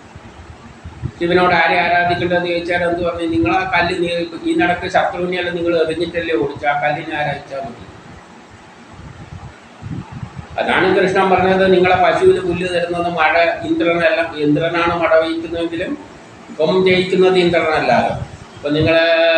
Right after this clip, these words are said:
പർവ്വതമാണ് നിങ്ങളെ സഹായിക്കുന്നത്. അതുകൊണ്ട് പർവ്വതം എന്തിനാ, എന്തിന് ഇന്ദ്രനെ ആരാധിക്കും? ഇന്ദ്രനും ദേവതയാണ്,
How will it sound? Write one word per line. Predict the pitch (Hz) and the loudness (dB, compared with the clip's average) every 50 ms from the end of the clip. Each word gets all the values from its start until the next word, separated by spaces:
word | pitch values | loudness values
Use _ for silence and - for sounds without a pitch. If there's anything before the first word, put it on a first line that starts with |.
| 160 160 156 156 156 | 2 0 0 2 2
പർവ്വതമാണ് | 151 151 160 170 165 165 160 160 160 156 156 156 | 2 4 4 2 2 2 2 2 2 0 -2 -2
നിങ്ങളെ | 151 147 147 147 | -4 -4 -4 -4
സഹായിക്കുന്നത്. | 147 147 147 143 135 127 123 - - - - - - - - - - - - - - - - - - - - - - - | -4 -4 -4 -4 -6 -6 -8 -8 -10 -10 -10 -10 -12 -14 -18 -20 -16 -14 -12 -12 -12 -12 -16 -16 -16 -16 -14 -16 -16 -8
അതുകൊണ്ട് | 226 220 214 214 214 | -6 -4 -2 -2 -2
പർവ്വതം | 208 208 190 175 190 190 190 190 185 | 0 2 2 2 4 2 2 4 4
എന്തിനാ, | 175 175 180 170 160 | 2 4 2 2 2
എന്തിന് | 156 156 143 143 147 165 165 165 | 2 2 2 2 2 2 2 2
ഇന്ദ്രനെ | 160 165 165 165 160 160 160 160 | 2 2 2 2 2 4 4 4
ആരാധിക്കും? | 156 156 156 156 156 151 - - - - - - - - | 4 4 4 2 0 -4 -6 -12 -14 -14 -14 -12 -10 -4
ഇന്ദ്രനും | 220 - 240 233 233 247 262 254 | 0 2 2 4 4 4 2 2
ദേവതയാണ്, | 233 226 214 190 190 185 160 139 120 101 - | 2 2 4 2 2 2 0 0 0 -2 -4